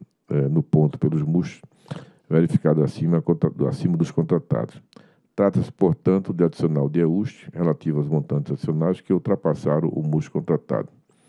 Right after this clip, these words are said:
Em todos os dois efeitos, tem um custo, um se refere, eh, à racionalização para maximizar a eficiência da contratação e o outro à remuneração do sistema de transmissão pela utilização efetiva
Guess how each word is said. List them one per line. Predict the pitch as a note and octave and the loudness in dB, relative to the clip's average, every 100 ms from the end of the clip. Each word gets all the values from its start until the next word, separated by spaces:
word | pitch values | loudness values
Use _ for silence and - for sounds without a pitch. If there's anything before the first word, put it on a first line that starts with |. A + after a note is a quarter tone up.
| _ - - _ _ | _ -20 -20 _ _
Em | F2 F2+ | -2 -2
todos | - A2 G#2+ | 2 2 4
os | E2+ | 2
dois | E2+ D#2+ | 2 2
efeitos, | E2 - B2 A2+ - - - | 0 0 0 0 -4 -20 -10
tem | - F2 | -2 0
um | D#2 - - | 0 -4 -2
custo, | F2+ D#2+ - - - _ _ _ _ _ _ - | 0 0 -4 -16 -16 _ _ _ _ _ _ -6
um | E2+ E2 | -2 -2
se | - | 0
refere, | E2 D2+ - D2 C#2 C2+ - - - - - - | 0 0 2 2 4 0 -2 -12 -20 -20 -14 -6
eh, | C#2+ C#2+ - | -4 -4 -4
à | |
racionalização | E2+ C#2 - E2+ D#2 D2+ C#2+ - F2 B2+ | -2 -2 -2 -2 0 0 -2 -2 -4 -2
para | - D#2+ | 0 0
maximizar | D#2+ D#2 - E2 C#2+ D2 C2+ - - - _ _ | 2 -2 -2 -4 0 0 -2 -8 -20 -20 _ _
a | D#2+ | -2
eficiência | D#2 G2 - F2+ E2 | 0 -2 0 0 2
da | E2 | 0
contratação | D#2+ D2+ F2+ - F#2 - A#2+ | 0 -2 0 0 0 0 0
e | |
o | A2 | 4
outro | F#2+ G2+ - G#2 G#2 - | 4 2 0 -2 -2 -2
à | E2+ F2 | -2 0
remuneração | F#2 F2+ F2 D2+ E2+ E2 | 0 2 0 0 -2 -4
do | - | -4
sistema | - D#2 | -4 -4
de | D2+ | -2
transmissão | D#2+ D2+ - D#2 | -2 -4 -2 -4
pela | D2+ D#2+ | -2 -2
utilização | E2 - D#2+ D2 - D2+ | -2 -2 -2 -2 -2 -4
efetiva | F2 D2 C#2 D#2 D#2 F2 | -2 -4 -4 -4 -2 -2